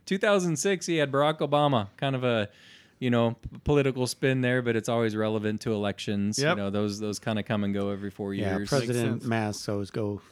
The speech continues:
Speaker 3: well in election years.
Speaker 1: Reminds me of, what was that movie? Was it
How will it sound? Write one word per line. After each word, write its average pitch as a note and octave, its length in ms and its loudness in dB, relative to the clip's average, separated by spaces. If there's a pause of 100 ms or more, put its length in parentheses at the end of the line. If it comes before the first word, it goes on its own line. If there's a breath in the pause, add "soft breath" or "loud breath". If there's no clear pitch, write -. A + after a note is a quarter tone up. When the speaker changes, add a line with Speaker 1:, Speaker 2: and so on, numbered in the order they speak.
Speaker 3:
well G2+ 340 0
in G2 100 -2
election G2 480 -6
years. F2+ 280 -10 (160 loud breath)
Speaker 1:
Reminds A3+ 360 0
me C#4 80 2
of, F#3+ 80 6
what F#3+ 160 2
was C4 120 0
that G3+ 140 4
movie? D3 260 2
Was B2 160 2
it A#2 160 -2